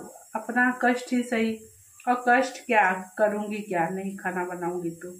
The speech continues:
कितना तो बनता ही है। तो इस वजह से मैं अभी खाना बना रही हूँ। खाना में दाल चावल बन गया, सब्जी बन गया, लास्ट में मेरा चटनी बचा हुआ है, जो कि मैं अभी पीसने के लिए जा रही हूँ।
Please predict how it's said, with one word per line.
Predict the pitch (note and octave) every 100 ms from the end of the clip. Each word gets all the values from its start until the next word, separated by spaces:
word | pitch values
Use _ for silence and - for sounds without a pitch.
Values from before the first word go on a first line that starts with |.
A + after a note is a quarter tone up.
| - - - - -
कितना | G#3 G3+ G#3 A3
तो | A3
बनता | G#3 G3 G3 G3 G3
ही | G3 G3 G3
है। | F#3+ F#3+ F#3+ - - - - - - - - - - - - - - - A3
तो | G#3 G3+
इस | G#3
वजह | G#3 G#3 G#3+
से | G#3+ G3+
मैं | G#3 G3+
अभी | G#3
खाना | G#3+ - G3 G#3 A3
बना | G#3+ A3 G#3+
रही | G#3+ A3 A3+
हूँ। | A#3 C4 B3+ A#3
खाना | G#3 G3 G#3
में | G#3
दाल | G3+ G3+ G#3
चावल | G#3+ G3 G#3 G#3+
बन | G3+
गया, | G3+ - G#3+
सब्जी | G#3+ F#3+ G3
बन | G3+ G3+ G#3+
गया, | G#3+ G#3+ - - - G#3
लास्ट | G#3 G#3+ A3 -
में | A3
मेरा | G#3+ G#3+
चटनी | G#3+ A3 G3 G3+ A3 A3 -
बचा | G3+ G3 A3
हुआ | G#3+ A3
है, | G#3+
जो | G#3
कि | G#3 G#3+
मैं | G#3+
अभी | G#3 G3+
पीसने | G#3+ G#3+ G3+ G#3+ A3
के | A3+
लिए | G#3+ G#3
जा | G#3 G#3
रही | G#3+ G#3+
हूँ। | G#3+ A3 F#3